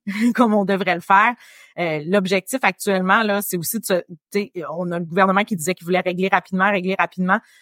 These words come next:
Ben, nous aussi, on veut régler rapidement parce que ce qu'on veut, c'est qu'à la rentrée deux mille vingt-quatre, il y a des changements dans nos classes,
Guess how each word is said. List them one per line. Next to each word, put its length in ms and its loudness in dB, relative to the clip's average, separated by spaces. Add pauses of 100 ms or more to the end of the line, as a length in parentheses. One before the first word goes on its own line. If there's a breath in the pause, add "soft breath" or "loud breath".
(100)
Ben, 120 -2
nous 100 4
aussi, 200 0
on 80 2
veut 160 0
régler 260 -4
rapidement 560 -2
parce 220 -4
que 140 -2
ce 100 -6
qu'on 200 0
veut, 200 2
c'est 180 -2
qu'à 160 0
la 120 2
rentrée 360 0
deux 120 2
mille 200 2
vingt-quatre, 460 -2 (120)
il 100 -2
y 40 0
a 40 -2
des 120 0
changements 480 0
dans 140 0
nos 140 -10
classes, 400 0